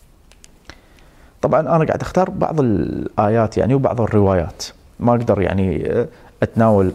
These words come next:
الصورة كلها يحتاج وقت طويل جدًا. "كل من عليها فان ويبقى وجه ربك ذو الجلال والإكرام". الإمام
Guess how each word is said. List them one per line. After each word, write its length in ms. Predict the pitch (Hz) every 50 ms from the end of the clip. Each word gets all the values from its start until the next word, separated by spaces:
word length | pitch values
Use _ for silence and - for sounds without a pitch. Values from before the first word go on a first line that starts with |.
| -
الصورة 360 | - - - - 123 110 101
كلها 320 | 90 - - 131 135 127 127
يحتاج 340 | 110 98 - - 120 110 104 - - - -
وقت 220 | 127 120 - - - -
طويل 300 | 101 101 117 117 104 92
جدًا. 300 | - 107 - - - 80 95 - - - - - - - - - - - _ - - - - - - _ - - - - - - - - - -
"كل 320 | - - 196 208 196 170
من 320 | 151 143 127 120 107 101 98
عليها 580 | - - 107 107 127 139 135 107 123 127 120
فان 420 | 110 - - 113 98 90 90 90 98 117 - _ - _ _ _ _ _ - _ _ - -
ويبقى 760 | - 90 101 110 123 127 - - - - 104 104 95 92 87
وجه 300 | 92 110 117 - - - -
ربك 720 | 95 95 107 127 - - 113 117 - - - 135 139 156 - - - - _ - _ - - 113
ذو 100 | 110 104
الجلال 600 | 98 95 90 - 95 92 98 107 107 113 113 87 85
والإكرام". 540 | 82 - - - - - - - - - - _ _ _ _ _ _ _ _ _ - _ - _ - _ _ _ _ - _ _ - - _ _ _ _ _ _ _ -
الإمام 440 | 87 - - 95 95 95 92 90